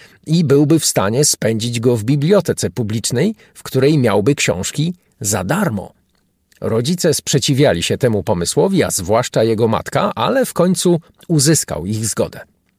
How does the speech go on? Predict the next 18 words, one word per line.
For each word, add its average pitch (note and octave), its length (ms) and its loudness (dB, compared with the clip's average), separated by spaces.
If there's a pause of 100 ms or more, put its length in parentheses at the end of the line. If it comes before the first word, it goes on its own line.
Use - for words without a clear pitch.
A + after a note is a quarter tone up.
(960)
Wiele C#3 320 6
osób B2 300 2
sądziło, B2+ 500 0
że C#3 140 0
jego A#2 240 4
rodzina G#2 400 0
jest - 220 -6
biedna G#2+ 460 0 (400)
i F#3+ 80 -2
że F#3+ 160 2
to D#3+ 120 4
właśnie C3 400 2
z - 60 -2
powodu C3 380 2
ich C3+ 240 -4
ubóstwa C#3 560 0
młody G2+ 380 2
Edison A#2+ 460 0